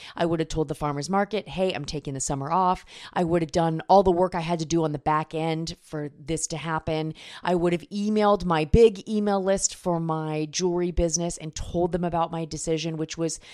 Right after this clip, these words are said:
kind of, I was anxious when I was doing that. And then I would have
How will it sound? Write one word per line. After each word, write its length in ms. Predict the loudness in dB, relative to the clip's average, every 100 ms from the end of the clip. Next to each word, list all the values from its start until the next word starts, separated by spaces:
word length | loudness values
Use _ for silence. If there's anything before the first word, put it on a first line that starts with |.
| -20 -12
kind 260 | -4 0 0
of, 80 |
I 140 | 2 0
was 160 | 0 -2
anxious 400 | -2 -2 -2 -2
when 160 | -2 -4
I 60 |
was 140 | -4 -4
doing 340 | -2 -2 -2
that. 340 | -2 -2 -4 -6 -18 -20 -8
And 260 | -4 -2 0
then 420 | 0 2 0 -2 -2
I 200 | 0 2
would 240 | 2 0
have 160 | 0